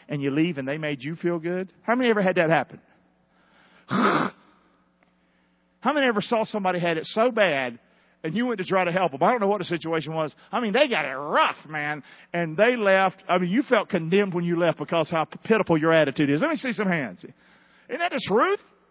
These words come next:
People of faith, man. That's how, that's what we're called to be. God says that.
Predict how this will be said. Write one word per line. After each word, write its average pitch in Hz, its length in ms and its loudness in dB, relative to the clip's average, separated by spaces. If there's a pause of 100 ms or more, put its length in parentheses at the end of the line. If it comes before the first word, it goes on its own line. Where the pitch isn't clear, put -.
(320)
People 208 320 -6
of 151 80 -14 (240)
faith, 311 440 -6 (100)
man. 127 500 -14 (500)
That's 247 200 -2
how, 208 220 2
that's 226 200 0
what 226 140 -2
we're 226 100 -4
called 208 300 2
to 226 60 -12
be. 294 160 -8
God 208 320 -2
says 285 320 -4
that. 143 180 -6